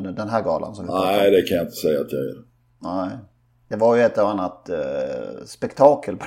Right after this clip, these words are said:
Speaker 1: den, på den tiden, känns det som. Det var ju alltid något, något tok som hände på,
Speaker 2: Ja.
Speaker 1: vid prisutdelningarna.
Speaker 2: Jag,
Speaker 1: Och de
Speaker 2: jag,
Speaker 1: tog, de
Speaker 2: jag
Speaker 1: tog tid.
Speaker 2: Ja, de tog väldigt, väldigt tid naturligtvis. Eh, loket hade en förmåga att kunna prata länge med folk.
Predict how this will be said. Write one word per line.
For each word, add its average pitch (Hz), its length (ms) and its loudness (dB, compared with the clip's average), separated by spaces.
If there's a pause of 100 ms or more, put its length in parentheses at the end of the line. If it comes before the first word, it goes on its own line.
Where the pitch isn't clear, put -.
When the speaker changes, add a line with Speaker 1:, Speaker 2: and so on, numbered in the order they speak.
Speaker 1:
den, 139 80 -6 (180)
på 131 60 0
den 113 160 -2
tiden, 104 260 -4
känns 101 260 -6
det 95 100 -10
som. 92 240 -12
Det 107 140 -6
var 107 160 -2
ju 107 80 2
alltid 117 300 2
något, - 360 -2 (1000)
något 139 220 4
tok 151 280 4
som 139 140 -2
hände 113 320 2
på, 101 400 -4 (680)
Speaker 2:
Ja. 80 380 -2
Speaker 1:
vid 98 100 2
prisutdelningarna. 101 800 -2 (840)
Speaker 2:
Jag, 107 160 8
Speaker 1:
Och - 60 0
de 123 60 8
Speaker 2:
jag, 127 180 10
Speaker 1:
tog, 147 140 6 (280)
de 135 80 4
Speaker 2:
jag 135 120 6
Speaker 1:
tog 139 200 6
tid. 143 300 2 (380)
Speaker 2:
Ja, 104 240 8
de 113 100 10
tog 104 260 4
väldigt, 101 640 6
väldigt 101 260 4
tid - 140 -4
naturligtvis. - 380 -8 (140)
Eh, 87 420 -2
loket 110 540 4 (100)
hade 101 180 8
en 95 60 4
förmåga 98 380 4
att - 120 0
kunna 104 200 4
prata 104 280 8
länge 104 340 4
med 113 120 8
folk. - 180 -2